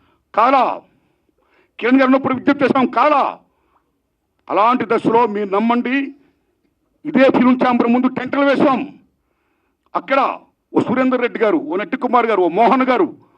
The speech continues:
ఓ బెక్కం వేణుగోపాల్ గారు, నేను ఇంకా అనేక మందిని ఈ ఉద్యమాలు చేస్తున్నప్పుడు ఆదిశేషవరరావు గారు, తమ్మిడి భరద్వాజ్ గారు, కేఎస్ రామారావు గారు, చదవాడ శ్రీనివాసరావు గారు, అచ్చిరెడ్డి గారు, కృష్ణారెడ్డి గారు, పెద్ద మంది సంఘీభావం ప్రకటించారు.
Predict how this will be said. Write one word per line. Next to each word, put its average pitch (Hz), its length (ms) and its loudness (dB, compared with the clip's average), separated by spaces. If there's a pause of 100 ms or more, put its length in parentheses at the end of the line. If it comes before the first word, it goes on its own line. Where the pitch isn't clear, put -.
(1120)
ఓ 165 60 0
బెక్కం 220 340 0
వేణుగోపాల్ 254 460 2
గారు, 226 120 0
నేను 247 380 0
ఇంకా 262 200 -4
అనేక 294 280 -2
మందిని 269 440 -2 (580)
ఈ 123 100 -8
ఉద్యమాలు 185 520 -2
చేస్తున్నప్పుడు 165 540 -4
ఆదిశేషవరరావు 143 680 -4
గారు, 101 260 -10 (120)
తమ్మిడి 165 240 -4
భరద్వాజ్ 160 400 -6
గారు, 147 180 -2
కేఎస్ 151 300 2
రామారావు 180 380 2
గారు, 127 180 -4 (360)
చదవాడ 196 380 -4
శ్రీనివాసరావు 190 460 2
గారు, - 180 -8 (420)
అచ్చిరెడ్డి 240 380 0
గారు, 180 160 4
కృష్ణారెడ్డి 233 480 0
గారు, 170 200 -2
పెద్ద - 220 -8
మంది 233 280 -4
సంఘీభావం 262 320 6
ప్రకటించారు. 202 540 -2